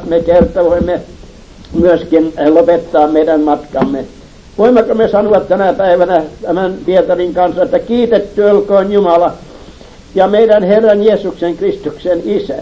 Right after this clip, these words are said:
Voi, että meillä arvosti käypi se, äh, niin kotona ja kylässä ja missä vain tämä kiitos meidän taivaalliselle Isälle,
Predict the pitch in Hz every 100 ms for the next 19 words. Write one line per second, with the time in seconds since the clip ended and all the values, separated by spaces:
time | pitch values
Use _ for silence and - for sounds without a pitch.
0 | - - - - - - - 151 196 233
1 | 226 247 247 - 240 240 - 208 226 220
2 | 220 226 226 175 185 - 202 208 190 196
3 | 208 - 208 202 202 208 214 208 202 -
4 | - - 196 208 214 - 180 - 202 208
5 | 214 208 220 208 190 196 202 202 - 208
6 | 202 196 196 - 185 190 185 180 175 185
7 | 170 185 175 160 175 - 165 175 160 175
8 | 180 175 170 156 180 175 - 185 147 147
9 | 151